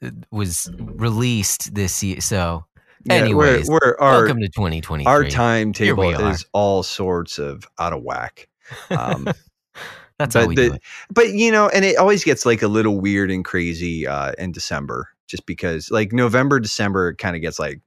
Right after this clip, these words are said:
Speaker 2: uh, it gets a little, like, everything gets a little, like, crazy.
Speaker 1: Mm-hmm.
Speaker 2: Um, and then I did us no favors last year in scheduling basically, like, eight guests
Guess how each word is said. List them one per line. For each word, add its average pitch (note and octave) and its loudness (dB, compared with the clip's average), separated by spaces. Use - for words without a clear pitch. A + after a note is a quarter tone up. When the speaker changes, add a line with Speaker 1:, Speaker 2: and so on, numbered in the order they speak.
Speaker 2:
uh, F2 -8
it G#2+ -12
gets F#2 -6
a E2+ -8
little, D#2+ -6
like, D#2+ -8
everything G#2 0
gets E2+ -8
a E2+ -10
little, D#2 -8
like, D2 -8
crazy. C2+ -12
Speaker 1:
Mm-hmm. F#2 -4
Speaker 2:
Um, E2 -4
and G#2+ -2
then F#2+ -2
I G2+ 0
did G#2 0
us F#2+ -4
no G2 -2
favors G#2 0
last G2 -2
year F#2 0
in E2+ -6
scheduling E2 -6
basically, D#2 -8
like, C2+ -10
eight F#2 -8
guests - -10